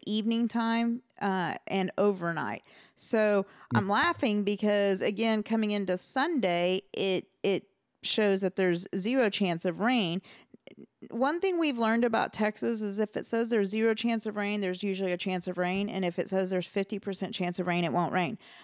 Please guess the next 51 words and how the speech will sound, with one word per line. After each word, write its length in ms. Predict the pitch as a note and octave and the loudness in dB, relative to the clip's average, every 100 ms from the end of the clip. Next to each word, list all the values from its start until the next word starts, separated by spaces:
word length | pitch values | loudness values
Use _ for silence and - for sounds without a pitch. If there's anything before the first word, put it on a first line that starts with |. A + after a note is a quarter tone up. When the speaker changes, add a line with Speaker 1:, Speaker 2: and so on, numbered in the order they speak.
| - | -4
Speaker 1:
<laughs> 120 | G#3+ - - F5+ F#5+ A3+ | -2 0 0 0 0 2
Speaker 2:
Yeah. 160 | A2 G#2+ - - - | 2 0 -8 -20 -10
Speaker 1:
Um, 400 | A3+ G#3+ E3+ - - | -4 -2 -2 -8 -18
but 360 | G#3 A#3 A3 - | -4 0 0 0
I 120 | - | 0
was 120 | A#3 A3+ | 2 2
gonna 160 | A#3 | 2
say, 420 | - B3+ A#3+ A3 G#3 - - _ _ - _ _ - | 2 2 2 0 -2 -10 -20 _ _ -20 _ _ -2
I 100 | G3+ | 2
just 260 | A3+ A3 | 2 2
wonder 360 | G#3+ A3 A3+ G#3 | 2 2 4 2
if 100 | G3 | 2
maybe 280 | G3+ G#3 - | 2 2 2
overnight, 800 | G3 G3 G#3+ G3 E3+ G3+ B3 - - - - | 2 4 2 2 2 2 0 -4 -18 -16 -2
I 40 | G3+ | 0
mean, 140 | F#3+ | 2
there's 200 | A#3 - | 2 2
a 60 | C#4 | 0
chance 600 | - F4 C#4 D#3+ - - | 2 2 2 0 -2 -2
that 260 | A3+ G3 - | 0 0 0
there 120 | A3 | 0
could 200 | - G3+ | 0 2
be 120 | A3 | 2
some 200 | - F#3+ | 2 0
sha-, 300 | - C4+ A#3 | 2 2 2
you 120 | F#3+ A3+ | 4 4
know, 160 | F#3 | 4
a 80 | F3+ | 4
pop-up 380 | - A#3+ A3+ - | 2 0 0 -2
shower 320 | G#3 A#3 F#3+ | 0 2 2
here 100 | F#3 | 0
and 160 | E3+ E3+ | 0 0
there 100 | E3+ | -2
because 240 | F3+ F3+ | -2 0
that's 220 | F#3+ - | 0 -2
what 80 | G3 | -4
happens 480 | F#3+ G#3 - F3+ F3+ | -2 -4 -2 -4 -2
with 200 | F3+ F3+ | -2 -2
these, 320 | F#3 F3+ F3 - | -2 -2 -2 -2
you 100 | F#3+ | -4
know, 100 | E3 | 0
summer 340 | - G#3 G3 | 0 0 -2
thunderstorms 640 | F#3 G#3+ G#3 G3+ F3+ F3 F#3 | 0 -2 -2 -2 -2 -2 -2
that 160 | F3 | -2
are 40 | F3 | 0
based 300 | F3+ F3+ F#3 | 0 0 -2
off 180 | F3 E3+ | -4 -6
of 120 | D3+ | -8
the 60 | |
heat. 400 | D3 A#3 G3+ D#3+ | -6 -4 -4 -4
So, 380 | - E3 D3+ D#3+ | -4 0 0 -2